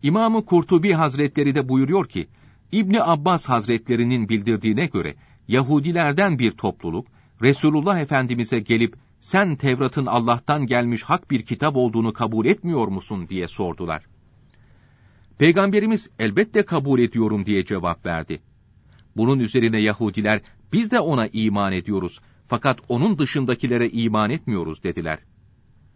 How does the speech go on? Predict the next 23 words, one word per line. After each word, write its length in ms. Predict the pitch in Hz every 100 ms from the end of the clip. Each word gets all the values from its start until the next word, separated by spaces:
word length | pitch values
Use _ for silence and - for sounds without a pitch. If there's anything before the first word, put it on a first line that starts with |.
| _ _ -
Bunun 220 | 147 247
üzerine 500 | 220 180 180 190 175
bu 160 | 180 165
ayeti 340 | 165 156 160
kerime 420 | - 135 131 135
nazil 340 | 120 90 82 87
oldu. 360 | 85 82 85 - _ _ _ - _ _ _ -
Burada 420 | 127 120 135 127 _
her 180 | - 208
iki 220 | 208 -
kitapta, 520 | - 120 107 - 92 76 _ - _
Tevrat'ta 520 | - 120 120 117 175
ve 120 | 175 135
İncil'de 580 | 131 120 127 110 123 110 - -
yer 240 | 101 107
alan 340 | 104 127 139 175 _ _
ve 280 | 104 120 95 -
geleceği 500 | 123 123 120 123 175
bildirilen 540 | 160 139 143 143 139
Muhammed 480 | 120 120 127 113 180
Aleyhisselam'a 840 | 120 127 120 117 - 120 120 117
iman 440 | 117 110 107 110 143
edip, 260 | 117 117